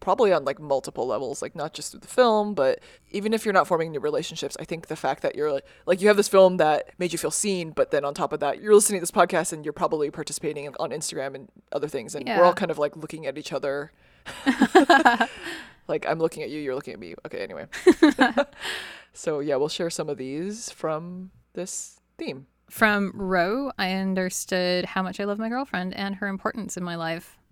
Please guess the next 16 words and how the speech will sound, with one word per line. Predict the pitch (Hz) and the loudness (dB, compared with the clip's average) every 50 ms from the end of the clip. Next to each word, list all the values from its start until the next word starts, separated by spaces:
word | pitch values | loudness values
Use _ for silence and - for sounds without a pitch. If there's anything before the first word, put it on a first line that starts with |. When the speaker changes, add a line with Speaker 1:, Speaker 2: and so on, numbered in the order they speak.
| _ _ | _ _
Speaker 2:
That's | - 311 320 320 - - - | -14 -14 -14 -14 -14 -18 -18
great. | - - 302 294 277 233 - - - - - - _ _ _ _ _ _ | -14 -12 -10 -8 -6 -8 -8 -10 -14 -18 -18 -20 _ _ _ _ _ _
Speaker 1:
Someone | - - - 220 220 214 | -6 -2 2 4 6 6
else | 208 220 | 6 6
said, | - 202 180 175 170 - - _ _ | 6 6 6 6 4 0 -8 _ _
"Connecting | - - 196 185 185 - 185 170 | -6 -2 -2 -2 -2 -4 -4 -4
with | 160 - - | -4 -2 0
lesbians, | 190 214 226 233 226 233 233 233 233 233 233 233 233 233 - - - | 0 0 0 0 -2 -2 -2 -2 -2 -2 -4 -6 -6 -6 -8 -8 -10
loner | - 147 143 147 147 156 165 180 - | -10 -6 -4 -4 -4 -4 -4 -4 -4
otherwise." | - 285 277 - - 52 - - - 170 - - - - _ _ _ _ _ _ _ - | -2 -2 -2 -2 -2 -4 -6 -8 -10 -12 -14 -16 -16 -18 _ _ _ _ _ _ _ -12
We | - 135 | -10 -10
are | 143 | -10
pro | - - - - - | -10 -10 -10 -8 -8
connecting | - - 175 - - - - - | -8 -10 -14 -16 -16 -16 -18 -16
with | - - | -14 -12
lesbians. | - - - - - - 185 180 - - | -12 -12 -12 -12 -14 -14 -14 -16 -18 -20